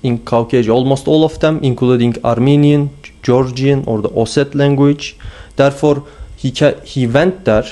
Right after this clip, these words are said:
and he solved the situation. He met with people and he learned about the culture. Therefore, what he experienced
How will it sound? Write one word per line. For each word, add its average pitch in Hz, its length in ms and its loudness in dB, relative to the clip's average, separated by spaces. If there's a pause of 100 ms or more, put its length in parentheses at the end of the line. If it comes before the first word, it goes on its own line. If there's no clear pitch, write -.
and 110 200 -4
he 113 100 -4
solved 143 480 -2
the 123 60 0
situation. 139 840 -2 (320)
He 123 180 -2
met 143 320 0
with - 240 -6
people 123 480 -2 (440)
and 117 300 -2
he - 160 -6
learned 143 360 0
about 127 260 0
the 123 80 -6
culture. 180 480 -2
Therefore, 131 440 0 (680)
what 127 320 -2
he 156 180 2
experienced 185 960 0